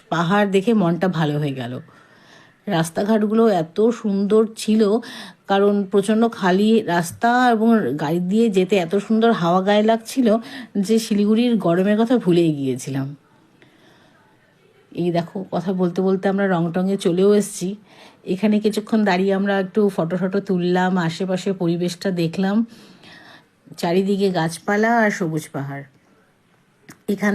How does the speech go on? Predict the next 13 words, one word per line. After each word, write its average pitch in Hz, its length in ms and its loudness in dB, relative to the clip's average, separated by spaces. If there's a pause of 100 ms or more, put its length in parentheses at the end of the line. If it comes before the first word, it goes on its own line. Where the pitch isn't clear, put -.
(100)
থেকে 220 220 0
কিছুক্ষণ 220 400 -4
সময় 180 380 -2
কাটিয়ে 202 440 0 (500)
তারপর 165 360 0
আমরা 190 240 2
এখন 190 200 0 (100)
বেরোচ্ছি 202 600 0 (560)
তিনধারিয়ার 170 520 0
উদ্দেশ্যে। 120 540 -6 (1500)
তিনধারিয়াতে 214 800 0
যেতে 214 340 0
যেতে, 233 240 0